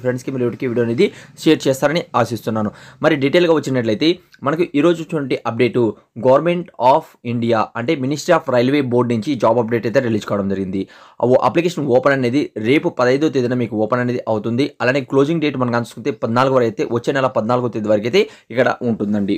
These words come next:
ఓకే, అది కూడా పద్నాలుగులో, ఆ, పన్నెండు లోపల ఇక్కడ మీరు అప్లై చేసుకోవాలని తెలియజేస్తున్నారు. టోటల్ పోస్టులు మనం కానీ చూసుకున్నట్లయితే కానిస్టేబుల్‌కి అంటే లెవెల్ త్రీలో ఇక్కడ మీకు సెలవు ఇస్తారు. ట్వంటీ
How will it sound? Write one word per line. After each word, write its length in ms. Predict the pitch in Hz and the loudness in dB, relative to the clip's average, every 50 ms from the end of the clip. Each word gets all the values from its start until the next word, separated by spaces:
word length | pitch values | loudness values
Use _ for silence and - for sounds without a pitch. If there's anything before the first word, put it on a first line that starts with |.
| - - | 0 0
ఓకే, 140 | 131 - 185 190 - - _ _ _ _ _ _ _ _ _ _ _ _ _ _ _ _ - 117 | 0 0 0 -2 -4 -10 _ _ _ _ _ _ _ _ _ _ _ _ _ _ _ _ -2 2
అది 80 | 117 139 | 4 4
కూడా 100 | 156 170 160 - | 4 4 4 2
పద్నాలుగులో, 480 | 127 117 139 143 143 135 131 131 131 143 156 - - - 120 | 0 2 2 2 2 4 4 4 6 4 4 0 -2 -2 0
ఆ, 20 | 120 117 113 - 127 | 0 0 0 0 -2
పన్నెండు 280 | 120 131 143 147 139 143 | -2 0 0 0 2 2
లోపల 180 | 135 120 123 127 | 2 2 0 -2
ఇక్కడ 140 | 113 123 120 117 120 | -2 -2 -2 0 0
మీరు 80 | 123 - 120 | 0 0 -2
అప్లై 200 | 117 - 135 127 123 - - | -4 -2 -2 -2 -2 -2 -4
చేసుకోవాలని 420 | 117 - - 123 120 127 139 135 - | -4 -2 0 0 0 0 0 -2 -2
తెలియజేస్తున్నారు. 580 | 110 107 98 - 107 101 - 107 104 104 101 98 101 _ | -2 -2 -4 -4 -6 -8 -6 -6 -6 -4 -4 -6 -4 _
టోటల్ 260 | - 139 131 175 170 139 - | -2 0 2 2 2 2 0
పోస్టులు 260 | 147 156 143 147 151 147 | -2 -2 -2 -2 -4 -4
మనం 100 | 139 123 127 | -2 0 -2
కానీ 120 | 127 113 | -2 -2
చూసుకున్నట్లయితే 580 | 117 - - 120 113 113 110 110 107 101 160 180 202 - - _ _ _ - 127 | -6 -10 -10 -8 -6 -4 -4 -4 -2 2 2 2 2 2 -4 _ _ _ 0 0
కానిస్టేబుల్‌కి 720 | 131 147 156 - - 139 120 113 107 101 - - 131 123 113 98 - _ _ _ _ - | 0 0 -2 -2 -2 -2 -2 0 -2 -4 -4 -4 -2 -2 -2 -4 -6 _ _ _ _ -4
అంటే 120 | 131 147 143 | 0 2 2
లెవెల్ 200 | 131 131 160 160 - | 4 4 2 2 2
త్రీలో 200 | 165 160 165 160 147 | 0 0 2 2 2
ఇక్కడ 160 | - 147 123 123 | 0 0 -2 -2
మీకు 120 | 113 - - | -4 -2 -2
సెలవు 200 | 117 120 123 123 | 0 0 0 -2
ఇస్తారు. 280 | 120 - 139 135 151 160 - - _ | -2 0 2 2 2 0 -2 -4 _
ట్వంటీ 220 | 135 127 131 160 | -8 -4 -2 0